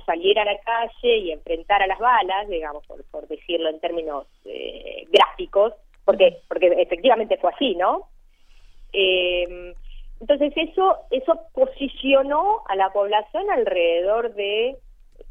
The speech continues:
quiénes, a quiénes se so-, a qué política se soportaba o se seguía apoyando y cuál ya no se dejaba pasar. Eso, eso generó un plafón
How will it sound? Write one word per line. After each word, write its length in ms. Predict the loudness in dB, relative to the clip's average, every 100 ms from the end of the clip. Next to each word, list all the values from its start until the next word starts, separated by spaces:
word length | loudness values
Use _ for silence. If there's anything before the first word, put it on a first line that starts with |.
| -16 -2
quiénes, 360 | 0 2 0 -2 _ -4
a 100 | -2
quiénes 340 | -2 -2 -2 -4 -20 -10 -4
se 140 | -2
so-, 160 | -2 -2
a 80 | -2
qué 140 | -2
política 640 | 0 0 0 -8 -10 -12 -14
se 100 | -8
soportaba 880 | -6 -4 -2 4 6 6 6 4 2
o 120 | -2
se 80 | -8
seguía 500 | -10 -8 -4 0 0
apoyando 640 | 0 -8 -2 -2 0 -2 -4 -4
y 100 | -12
cuál 420 | 0 2 4 0 -6 -4
ya 120 | -2
no 120 | -4 -4
se 60 |
dejaba 380 | -6 -2 -2 -2
pasar. 300 | -4 -10 -16 -18 _ -20 _ -20 _ -20 _ _ -20 _ _ _ -2
Eso, 240 | 0 2 0
eso 200 | 0 -2 0
generó 500 | 2 4 4 4 0
un 120 | -2
plafón 580 | -2 -2 0 0 0